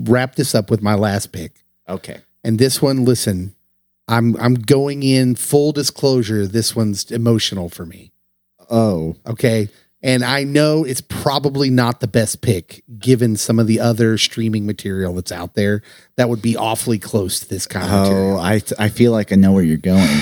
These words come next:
Speaker 1: <sighs> I'm going to go. Well, hold on. I need to get the year right and everything, 'cause, man,
Speaker 2: Is, is, is
Speaker 1: I'm
Speaker 2: it
Speaker 1: not
Speaker 2: going where,
Speaker 1: short-shifting it.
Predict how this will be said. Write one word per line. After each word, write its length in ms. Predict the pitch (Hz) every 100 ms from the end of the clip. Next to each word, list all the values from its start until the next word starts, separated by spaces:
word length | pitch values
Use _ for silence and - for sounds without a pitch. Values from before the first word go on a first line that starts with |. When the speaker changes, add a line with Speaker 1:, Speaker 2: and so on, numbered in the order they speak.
| -
Speaker 1:
<sighs> 220 | - -
I'm 220 | 135 156
going 300 | 143 147 143
to 60 | 131
go. 640 | 127 123 104 92 98 104 _
Well, 140 | 104 98
hold 240 | - 127
on. 180 | 120 90 - _ -
I 60 | 107
need 160 | 127
to 40 | 113
get 120 | 127
the 80 | -
year 260 | 101 117 123
right 260 | 120 117 107
and 80 |
everything, 480 | 110 98 95 85 80 -
'cause, 240 | 101 -
man, 300 | 107 104 98
Speaker 2:
Is, 260 | 110 113 -
is, 220 | 127 -
is 280 | 135 - 120
Speaker 1:
I'm 60 | 147
Speaker 2:
it 40 |
Speaker 1:
not 160 | 160 156
Speaker 2:
going 220 | 139 143 156
where, 120 | 147
Speaker 1:
short-shifting 320 | 143 - 139 123
it. 180 | 110